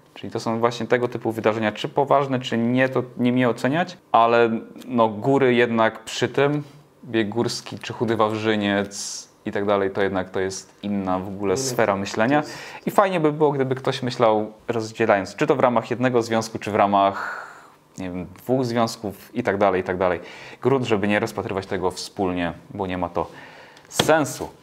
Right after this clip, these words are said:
Speaker 1: Tyle chciałem na temat ultra.
Speaker 2: Ciężkie dzisiaj ultra były.
Speaker 1: Trzeba to, może nie
Speaker 2: Mocno.
Speaker 1: trzeba, warto obserwować. Dzieje się.
Speaker 2: No dzieje się, w świecie ultra się dzieje, mimo że nie ma zawodów,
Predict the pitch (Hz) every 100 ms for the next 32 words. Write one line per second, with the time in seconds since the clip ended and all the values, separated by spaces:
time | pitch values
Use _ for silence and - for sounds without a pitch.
0 | _ _ - 175 175 - 151 143 127 92
1 | 117 127 117 - 123 127 127 120 110 -
2 | - - - - - - - - - -
3 | - - 104 92 - 92 87 92 - 87
4 | 98 104 - 98 95 90 92 - - -
5 | - - 175 180 170 165 151 147 - 180
6 | 330 185 135 - 101 147 180 147 - 104
7 | - - - - 104 127 123 117 107 -
8 | - - - _ - - - - _ _
9 | 123 104 92 90 - 92 - - - _
10 | - - - - 110 107 123 131 101 104
11 | - 135 131 135 139 139 131 131 123 135
12 | 143 147 - - - - - 127 139 127
13 | 131 139 127 127 117 127 151 175 -